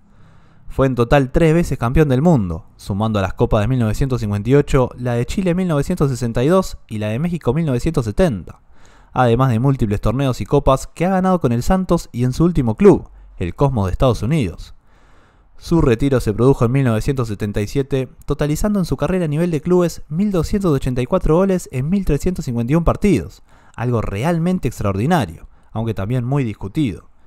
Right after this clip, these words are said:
ya que muchos de esos goles fueron en partido de carácter amistoso, mientras que para su selección hizo noventa y seis goles en ciento once partidos. Alejado del fútbol y realizando tareas de carácter social y cultural a lo largo del mundo,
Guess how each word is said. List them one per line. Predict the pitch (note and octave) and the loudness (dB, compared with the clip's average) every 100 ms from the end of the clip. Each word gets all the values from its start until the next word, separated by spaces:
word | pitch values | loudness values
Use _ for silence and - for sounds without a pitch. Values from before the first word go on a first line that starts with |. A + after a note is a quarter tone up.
| - - - | -20 -20 -20
ya | - A2 | -10 -10
que | G2 G2+ | -8 -8
muchos | A#2 A2 A2+ | -6 -4 -2
de | |
esos | A#2+ G2+ | -2 -2
goles | B2 A#2+ A2+ - - | 0 -2 -4 -6 -14
fueron | - F#3+ F#3+ | -4 -2 0
en | C3+ | -2
partido | B2 - F3+ | -2 -2 0
de | D3 | 0
carácter | C3 D#3+ - A#2+ | 0 -2 -2 -2
amistoso, | G2 - G3 D3+ - - - - - - | -2 0 4 4 2 -12 -14 -20 -20 -8
mientras | A2+ G#2+ F#2 | -6 -4 -6
que | G2 | -6
para | F2+ | -6
su | E2+ F2 | -8 -8
selección | F#2 F2 B2 B2 | -8 -2 -2 0
hizo | C3+ C3 | 0 0
noventa | A2 G#2 G2+ G#2+ | 0 -2 -4 -6
y | |
seis | - G#3 E3 | 0 2 4
goles | F3+ F#3+ F3+ - | 4 4 2 -4
en | A#2+ A2+ | -8 -4
ciento | A#2 A2 D3+ | -4 0 0
once | E3+ C3 | 0 -2
partidos. | G#2 G#2 F3 E2+ - - - _ _ _ _ _ - _ | -4 0 0 0 -6 -20 -20 _ _ _ _ _ -20 _
Alejado | A#2 A#2 G2+ - A#2+ G2+ | -2 0 0 0 0 0
del | G2 | -4
fútbol | B2+ A2+ A2+ A2+ - | -4 -4 -2 -4 -6
y | C#3+ | -10
realizando | C#3 C#3+ D#3 A3 G#3+ | -4 -2 -2 -2 -2
tareas | F3+ E3 F#3 | -2 0 0
de | C#3 | -2
carácter | C3+ D#3+ D3 C3+ | -2 -4 -4 -6
social | G2+ E3 | -4 -2
y | D3+ | -2
cultural | A2 F#2 A2+ D3 D3 - | -4 -4 0 0 -2 -6
a | |
lo | G#2+ | -4
largo | A2+ D#3 C#3 | 0 2 2
del | G2+ A2 | 0 -2
mundo, | D3 D#3 D3 C#3 | -4 0 0 0